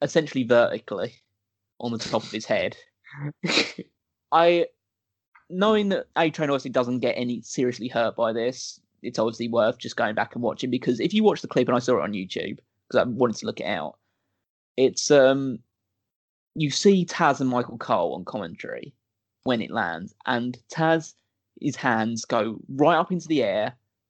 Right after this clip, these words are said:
Speaker 1: to his face, then his face goes down because he thinks that he just saw someone die in the ring.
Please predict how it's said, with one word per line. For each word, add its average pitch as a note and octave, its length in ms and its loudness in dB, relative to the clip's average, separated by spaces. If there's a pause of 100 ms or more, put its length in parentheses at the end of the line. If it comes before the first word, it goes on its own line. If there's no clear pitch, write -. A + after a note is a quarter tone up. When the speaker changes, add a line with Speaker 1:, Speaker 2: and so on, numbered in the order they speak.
Speaker 1:
to F3+ 200 6
his D#3+ 200 -4
face, A2 540 -2 (280)
then B2+ 100 2
his B2 140 -4
face B2 260 0
goes A#2+ 200 -2
down E2 460 -6 (360)
because - 260 -4
he B2 160 0
thinks A#2+ 240 -6
that G#2+ 60 -4
he A2+ 60 -4
just A2+ 220 -4
saw A#2 80 -4
someone A2 320 -6
die F#2 220 0
in F#2+ 60 -8
the E2 80 -10
ring. A1+ 120 -10